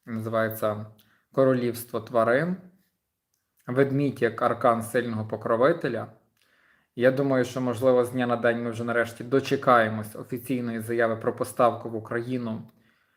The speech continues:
далекобійних нормальних ракет. Тому що ми дивилися за ті балістичні ракети, які Іран там, мова все йде зараз про поставку для, для Росії безпілотників, які <clears throat> балістичні ракети.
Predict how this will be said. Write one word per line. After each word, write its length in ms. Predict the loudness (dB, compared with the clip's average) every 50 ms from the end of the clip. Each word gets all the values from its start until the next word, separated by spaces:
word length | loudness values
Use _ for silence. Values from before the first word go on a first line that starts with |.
| _ _ _ _ _ _ _ _ _ _ _ _ _ _ _ _ _ _ _ _ _
далекобійних 840 | 4 6 6 6 4 2 -2 -2 0 0 0 2 0 -2 -4 -4
нормальних 520 | -4 -2 0 2 0 0 0 -2 -4 -4 -2
ракет. 540 | -2 -2 2 4 4 6 6 4 0 -10 -18 -20 _ _ _ _ _ _ _ _ _ _ _ _ _ _ _ _ _ _
Тому 220 | -4 -2 -2 -4
що 160 | -4 -4 -6
ми 120 | -4 -4 -2
дивилися 480 | 0 2 2 2 2 0 -2 -4 -4
за 120 | -6 -6 -6
ті 120 | -8 -6
балістичні 680 | -4 -2 -2 -2 -2 0 0 0 0 0 -4 -2 0
ракети, 420 | 0 0 2 2 0 0 0 -2 -6
які 260 | -6 -6 -8 -6 -4
Іран 340 | 0 0 2 0 0 -2 -4
там, 320 | -6 -6 -6 -8 -8 -10 -14 -20 -20 _ _ _
мова 260 | -4 -2 -2 -2 -2
все 180 | -4 -4 -6 -6
йде 200 | -4 -2 -4 -4
зараз 240 | -2 -4 -6 -6 -6
про 180 | -8 -8 -8
поставку 500 | -6 -10 -8 -2 0 0 0 0 -2 -8
для, 340 | -6 -4 -2 -2 -2 -2 -6 -12 -16 -16 -16 _ _ _ _ _ -20 -20 -20 _ -20 -20 _ _ _ _ _ _ _ _ _ _ _ -20 -20 _ -20 _ _ -6
для 180 | 0 2 2
Росії 400 | 2 2 -2 -2 -2 -2 -2 -2
безпілотників, 800 | -2 -4 -8 -8 -6 0 4 4 4 4 2 -4 -8 -8 -8 -8
які 280 | -8 -10 -8 -10 -10 -10 -10 -14 -8 _ -2 -2 -2 2
<clears throat> 440 | 4 4 6 6 4 0 -6 -8 -6
балістичні 600 | -4 -2 -2 -2 -4 -6 -8 -8 -8 -8 -10 -6 -6
ракети. 440 | -6 -4 -4 -4 -4 -4 -6 -14